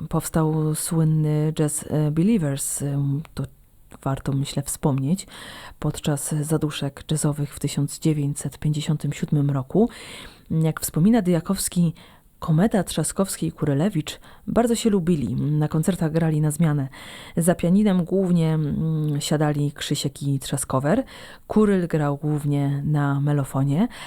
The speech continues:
a reszta, wiadomo, Ptaszyn na saksofonie, Janek Zylber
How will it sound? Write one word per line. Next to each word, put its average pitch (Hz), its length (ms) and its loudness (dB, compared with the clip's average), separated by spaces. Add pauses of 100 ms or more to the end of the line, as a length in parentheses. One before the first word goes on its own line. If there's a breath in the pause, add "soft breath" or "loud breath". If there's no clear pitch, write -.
(140 loud breath)
a 170 80 2
reszta, 190 380 2
wiadomo, 123 400 -2 (340 loud breath)
Ptaszyn 151 460 0
na 135 240 -6
saksofonie, 160 760 0
Janek 147 420 0
Zylber 139 380 -2